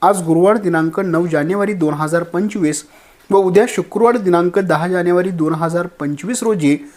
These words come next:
तहसीलदार कार्यालय हातकणंगले येथे संजय गांधी निराधार योजना व श्रावणबाळ निराधार योजनाबाबतचे ज्यांचे कागदपत्रे अपुरे असतील,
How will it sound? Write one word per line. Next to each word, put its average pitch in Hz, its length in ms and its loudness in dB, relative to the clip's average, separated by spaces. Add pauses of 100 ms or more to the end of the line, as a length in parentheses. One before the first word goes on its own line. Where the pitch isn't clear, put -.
(300)
तहसीलदार 233 460 2
कार्यालय 170 500 4
हातकणंगले 202 460 -2
येथे 160 420 -2 (340)
संजय 214 360 4
गांधी 202 280 2
निराधार 180 380 2
योजना 160 520 0 (300)
व 196 100 6
श्रावणबाळ 214 680 4
निराधार 185 380 4
योजनाबाबतचे 165 1120 0 (420)
ज्यांचे 196 400 4
कागदपत्रे 196 680 2
अपुरे 185 320 4
असतील, 160 580 0